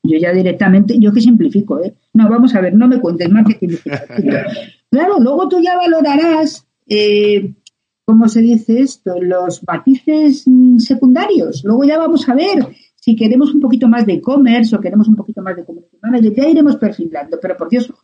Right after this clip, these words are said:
Speaker 1: un marketing digital, un gestor de rede-, de redes sociales, un, lo que sea, pero hay que simplificar. No hay que añadir más confusión a la confusión ya existente.
Speaker 2: Correcto, correcto. Sí, yo creo que cuanto más simple, normalmente mejor.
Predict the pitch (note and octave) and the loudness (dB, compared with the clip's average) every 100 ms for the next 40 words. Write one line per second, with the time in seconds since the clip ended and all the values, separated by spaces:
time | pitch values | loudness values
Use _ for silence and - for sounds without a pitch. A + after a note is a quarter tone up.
0 | - C4+ B3+ B3+ - A#3 A3 G#3 G3 D3+ | -2 2 4 2 -2 0 0 0 -4 -4
1 | F#3+ A#3+ B3+ B3 B3+ A#3+ - _ _ G#3 | 0 0 0 -4 -4 -4 -6 _ _ 0
2 | G3+ G3 A3 G3+ A3 G3+ F#3+ G#3+ G#3+ G#3 | 0 0 0 0 0 0 0 2 0 0
3 | F3+ - D#3 D#3+ D#3+ B3 A3+ - _ _ | -4 -4 -6 -6 -2 0 0 -2 _ _
4 | A#3+ A#3+ A#3+ - D4 A3+ A3 G3+ F#3+ - | -2 0 -2 0 0 0 0 -2 -4 -10
5 | _ _ _ C#4 C#4+ B3+ A3+ G#3 E3+ E3 | _ _ _ -4 0 2 2 2 -6 -12
6 | - - A3 G#3+ C4+ C4+ - A#3+ A3+ G3+ | -18 -4 2 2 4 0 0 2 2 2
7 | G3+ B3 F#3+ G#3+ A3 A#3+ A3 A3+ - A3+ | 2 4 4 2 2 2 2 0 0 0
8 | A#3+ F#3+ E3 F3 D#3+ F3 - F#3 F#3 F#3 | 0 -2 -4 -6 -6 -6 -2 0 0 0
9 | G3+ F#3+ E4+ F4 A3 - _ _ - G#2 | -4 -4 -4 -4 -6 -14 _ _ -18 -14
10 | G2+ F#2+ F2 F2 E2 _ _ _ _ _ | -14 -16 -20 -20 -20 _ _ _ _ _
11 | C#3 B2 A#2 C3 C3 C3 A2 G#2+ A#2 B2 | -6 -4 -4 -4 -4 -4 -8 -8 -6 -8
12 | A#2 - A#2+ A#2 B2 C3 B2+ A#2+ G#2+ G#2 | -10 -14 -14 -12 -10 -8 -8 -10 -10 -10
13 | G#2 G2+ G#2+ E2 E2+ | -12 -12 -14 -16 -20